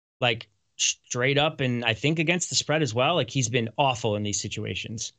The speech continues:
But Dalvin Cook, I mean, they can ride Dalvin Cook, but the Bears defense is, you know, a lot better than any they've played recently. So,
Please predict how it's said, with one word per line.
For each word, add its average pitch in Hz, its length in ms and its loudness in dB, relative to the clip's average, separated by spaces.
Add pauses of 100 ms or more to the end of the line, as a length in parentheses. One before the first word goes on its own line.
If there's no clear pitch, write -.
(140)
But 123 200 2 (580)
Dalvin 147 260 4
Cook, 156 300 0
I 131 60 -8
mean, 131 160 -4
they 127 100 2
can 127 160 -2
ride 123 240 2
Dalvin 127 300 0
Cook, 147 320 -2
but 123 100 -6
the 131 60 -2
Bears 131 260 2
defense 143 380 2
is, 143 340 2
you 147 80 2
know, 123 160 4
a - 0 -
lot 127 220 2
better 147 180 4
than 123 160 2
any 131 180 2
they've 127 160 2
played 143 240 2
recently. 117 400 0
So, 113 400 0